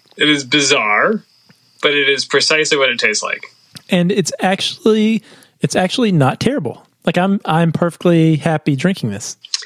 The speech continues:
Speaker 1: You know, it, it probably most aligns for me taste-wise with a cider. 'Cause ciders have a little bit of the sweetness, a little bit of the,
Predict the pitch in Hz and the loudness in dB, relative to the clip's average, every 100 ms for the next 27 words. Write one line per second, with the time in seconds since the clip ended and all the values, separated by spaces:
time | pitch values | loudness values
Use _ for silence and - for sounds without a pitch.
0 | - - - 196 208 208 202 - - - | -12 -12 -6 -2 -2 0 0 -2 -4 -2
1 | - - 175 - 220 262 233 - _ _ | 0 0 0 0 2 2 2 -2 _ _
2 | _ - 151 160 208 202 156 156 147 139 | _ -6 -2 0 0 -2 -2 -2 0 0
3 | 143 143 - 147 143 131 127 120 - 156 | -2 -2 -2 -2 -2 -2 -4 -2 -2 -2
4 | - 170 175 165 147 127 110 147 123 - | 0 0 0 0 0 0 0 0 -2 -4
5 | - - _ _ _ - - - 180 220 | -10 -16 _ _ _ -20 -8 -4 -2 -2
6 | 233 240 196 175 196 196 175 170 160 - | -2 -2 -4 -2 -2 -2 -4 -4 -6 -4
7 | 180 - 170 165 156 165 165 160 151 151 | -2 0 2 2 0 0 2 2 2 0
8 | 147 139 131 131 | 2 0 0 -4